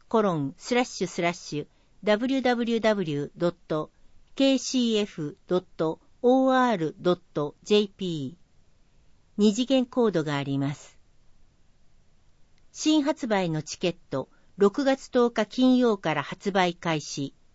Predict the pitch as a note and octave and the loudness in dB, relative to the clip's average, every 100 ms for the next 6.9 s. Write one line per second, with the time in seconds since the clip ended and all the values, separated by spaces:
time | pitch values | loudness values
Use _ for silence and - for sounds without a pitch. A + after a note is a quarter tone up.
0 | _ _ _ - _ _ A3 A#3 A3 F#3+ | _ _ _ -20 _ _ 4 4 2 0
1 | F3 - _ _ _ _ - A3+ D4 A#3+ | -2 -8 _ _ _ _ -4 0 0 0
2 | G#3 E3 D#3 C#3+ G#3 B3+ A3+ F3+ D3+ C#3 | -4 -2 0 0 4 4 4 0 0 -4
3 | - D#3 C#3 C#3 - _ _ - _ - | -6 -4 -6 -10 -16 _ _ -20 _ -8
4 | G#3+ G#3+ C4 A#3+ G3+ - C#3+ - _ _ | 0 2 2 0 -4 -6 -8 -10 _ _
5 | - C4+ C4 C#4+ C4 F#3+ F3+ D3+ C#3 F#3+ | 0 0 2 4 4 2 -2 0 2 2
6 | A#3 F#3+ D#3 C#3+ C#3 F3 D3 C#3 | 2 2 -2 -2 -4 -8 -6 -8